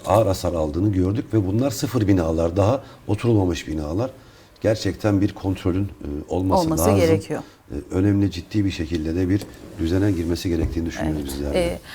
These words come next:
Speaker 2: dört dörtlük bir yapı alabilenler mutlaka alsınlar ama onu alabilenler de mutlaka kontrol etsinler diyelim. Peki son olarak eklemek istedikleriniz var mı?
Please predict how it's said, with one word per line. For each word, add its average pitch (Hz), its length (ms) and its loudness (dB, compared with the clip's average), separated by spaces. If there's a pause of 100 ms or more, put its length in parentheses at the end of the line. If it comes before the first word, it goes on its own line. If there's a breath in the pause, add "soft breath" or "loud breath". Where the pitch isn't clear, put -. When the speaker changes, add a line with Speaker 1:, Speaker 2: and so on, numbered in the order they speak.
(380 loud breath)
Speaker 2:
dört 202 260 4
dörtlük 180 400 -2
bir 190 80 2
yapı 180 280 4
alabilenler 165 680 2
mutlaka 170 480 -4
alsınlar 156 760 0
ama 156 280 0
onu 165 260 0
alabilenler 156 680 0
de 175 40 4
mutlaka 170 540 0
kontrol 160 460 -4
etsinler 156 600 -6
diyelim. 170 280 -8
Peki 170 180 -8
son 175 180 -6
olarak 160 340 -4
eklemek 165 380 -4
istedikleriniz 156 720 -4
var 151 260 -4
mı? 160 120 -10